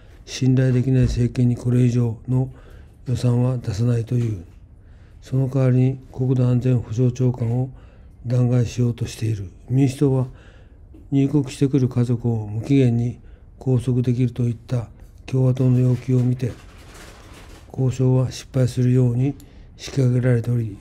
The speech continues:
バイデンに対する武器に他ならないと結論付ける。両党とも交渉よりも選挙戦を選ぶ公算が大きい。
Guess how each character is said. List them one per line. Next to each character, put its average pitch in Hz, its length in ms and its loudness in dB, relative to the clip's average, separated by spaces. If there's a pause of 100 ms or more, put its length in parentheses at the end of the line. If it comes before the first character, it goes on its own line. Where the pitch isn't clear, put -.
バ 127 180 2
イ 127 40 2
デ 123 80 0
ン 117 60 -2
に 113 80 -4
対 117 200 -4
す 123 140 -8
る 120 80 -2
武 120 160 -6
器 127 120 0
に 117 200 0 (400)
他 117 240 -2
な 123 120 2
ら 123 60 4
な 120 160 0
い 120 60 -4
と 139 160 -2
結 123 320 -2
論 117 140 0
付 113 120 -6
け 117 140 -4
る。 101 80 -12 (680)
両 135 180 0
党 131 200 0
と 123 120 -4
も 135 220 -2 (400)
交 131 200 0
渉 127 120 0
よ 131 100 4
り 123 100 4
も 123 300 0 (300)
選 131 260 0
挙 127 140 0
戦 123 240 0
を 120 40 0
選 123 180 0
ぶ 120 80 -4
公 120 180 -6
算 123 220 -2
が 123 80 -2
大 120 140 -4
き - 160 -8
い。 107 140 -10